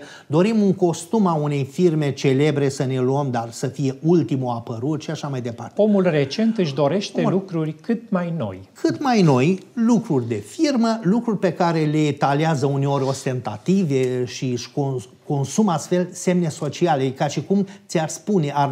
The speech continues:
Speaker 1: urla la tine, ar țipa: "Ia uite cine sunt eu, nu sunt ca tine, eu ies din, uh, mulțime, din, uh, uh, omogenitatea, uh, lumii și ți arăt că eu sunt altfel, sunt nonconformist."
Speaker 2: Unii nici nu-și rup eticheta la costum.
Speaker 1: Nici, exact.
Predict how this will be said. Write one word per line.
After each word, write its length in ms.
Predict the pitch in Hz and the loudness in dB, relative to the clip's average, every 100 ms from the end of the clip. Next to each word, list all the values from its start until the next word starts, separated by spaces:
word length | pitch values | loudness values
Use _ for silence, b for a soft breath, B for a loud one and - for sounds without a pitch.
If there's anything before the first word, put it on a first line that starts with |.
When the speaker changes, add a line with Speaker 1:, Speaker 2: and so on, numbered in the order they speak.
| 143 | 0
Speaker 1:
urla 360 | 143 143 190 185 | 0 0 0 0
la 120 | 135 | -2
tine, 280 | - 143 127 | -4 -4 -2
ar 140 | 127 | -4
țipa: 360 | - 135 175 151 B B | -4 -2 0 -2 B B
"Ia 120 | 139 | 0
uite 260 | 175 165 | 2 0
cine 300 | 156 175 151 | -2 -2 -4
sunt 320 | 135 - 135 147 | -4 -4 -2 0
eu, 140 | 120 | 0
nu 100 | 131 | -2
sunt 220 | 131 156 | -2 -2
ca 140 | 131 123 | -2 -2
tine, 320 | 180 185 165 B B | 0 0 -2 B B
eu 180 | 143 147 | 2 4
ies 360 | 151 185 113 | 4 4 2
din, 260 | 120 135 127 | 0 2 2
uh, 60 | 123 120 117 120 | 0 0 -2 -2
mulțime, 600 | 127 123 113 196 190 127 | -2 -2 -2 0 2 0
din, 240 | 117 135 127 | -2 -2 -2
uh, 260 | 127 123 113 B B B 123 | -2 -2 -4 B B B 2
uh, 200 | 120 117 | 4 4
omogenitatea, 1000 | 147 147 139 143 135 131 - 156 147 131 | 4 4 2 2 0 0 2 2 4 2
uh, 380 | 123 123 120 113 | 4 2 0 -2
lumii 500 | 117 147 226 240 214 | 0 2 4 4 2
și 240 | - 190 | 0 -2
ți 140 | - 151 | 0 0
arăt 280 | 139 202 | 0 -2
că 100 | - | -2
eu 180 | 175 185 | 2 2
sunt 300 | 180 202 185 - | 2 0 0 0
altfel, 380 | 196 - 135 | 0 0 -4
sunt 220 | 117 185 180 | -2 0 0
nonconformist." 680 | 175 160 160 131 156 143 | 0 -2 -4 -2 -2 2
Speaker 2:
Unii 180 | 185 185 | 4 4
nici 220 | 180 214 | 4 4
nu-și 200 | 180 185 180 | 2 0 2
rup 240 | 196 196 | 0 0
eticheta 560 | 175 185 180 202 196 175 | -4 -4 -2 -2 0 -2
la 120 | 180 | -2
costum. 540 | 180 175 - 180 104 | -4 -6 -6 -8 -8
Speaker 1:
Nici, 240 | 101 170 175 | -6 -6 -4
exact. 340 | 208 180 180 | -2 0 0